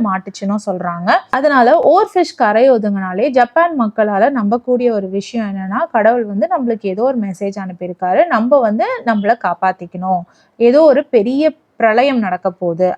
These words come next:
அப்படின்றதுக்கான சைன் தான் இதுன்னு அவங்க நம்புறாங்க. இந்த மாதிரியான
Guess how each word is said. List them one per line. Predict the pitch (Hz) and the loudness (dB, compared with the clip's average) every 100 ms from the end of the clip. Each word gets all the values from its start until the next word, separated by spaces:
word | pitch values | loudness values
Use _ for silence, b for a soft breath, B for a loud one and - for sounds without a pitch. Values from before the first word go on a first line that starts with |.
| 196 | -4
அப்படின்றதுக்கான | 180 208 220 208 190 185 180 269 | -2 -2 -2 -4 -8 -10 -6 -6
சைன் | - 190 190 190 | -6 -6 -6 -4
தான் | 180 | -6
இதுன்னு | 170 175 285 - | -6 -2 0 2
அவங்க | 220 202 190 | 2 0 -2
நம்புறாங்க. | 175 170 175 165 180 320 - - - 339 | -6 -4 -4 -2 0 0 -2 -6 0 4
இந்த | 370 359 | 4 4
மாதிரியான | 339 330 330 330 | 4 4 2 0